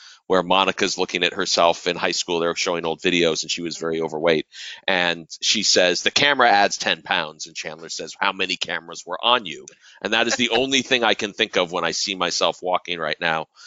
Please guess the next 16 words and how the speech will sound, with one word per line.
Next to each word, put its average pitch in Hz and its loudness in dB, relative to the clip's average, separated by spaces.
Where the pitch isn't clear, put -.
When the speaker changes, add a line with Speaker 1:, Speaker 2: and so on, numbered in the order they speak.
Speaker 1:
And, 90 0
um, 85 2
I 110 0
don't 180 2
feel 135 2
great, 160 2
strangely 139 2
enough. 131 2
I 107 0
mean, 107 2
I 101 2
know 104 2
this 127 -2
is 113 0
shocking, 92 0
but 87 2